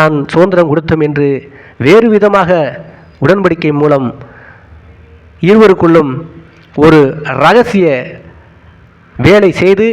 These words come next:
இந்த சுதந்திரம் கொடுக்கப்பட்டது என்று மறைமுகமாக சுட்டிக்காட்டியுள்ளார். அதனால தான் இந்த சுதந்திரம் என்பது பரிபூரண சுதந்திரம் இல்லை என்று அப்போதே அறிக்கை விட்டிருக்கிறார். அதைத்தான் ஒளிந்து போவதற்கும் ஒளிந்து நின்று நிற்பதற்கும் எவ்வாறு ஒரே ஒரு எழுத்து மாத்திரம் வித்தியாசம் இருக்கிறதோ,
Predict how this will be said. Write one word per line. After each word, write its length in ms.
இந்த 200
சுதந்திரம் 460
கொடுக்கப்பட்டது 560
என்று 220
மறைமுகமாக 680
சுட்டிக்காட்டியுள்ளார். 800
அதனால 280
தான் 180
இந்த 200
சுதந்திரம் 420
என்பது 260
பரிபூரண 520
சுதந்திரம் 460
இல்லை 140
என்று 160
அப்போதே 360
அறிக்கை 280
விட்டிருக்கிறார். 580
அதைத்தான் 420
ஒளிந்து 300
போவதற்கும் 580
ஒளிந்து 300
நின்று 280
நிற்பதற்கும் 560
எவ்வாறு 300
ஒரே 140
ஒரு 100
எழுத்து 300
மாத்திரம் 340
வித்தியாசம் 400
இருக்கிறதோ, 380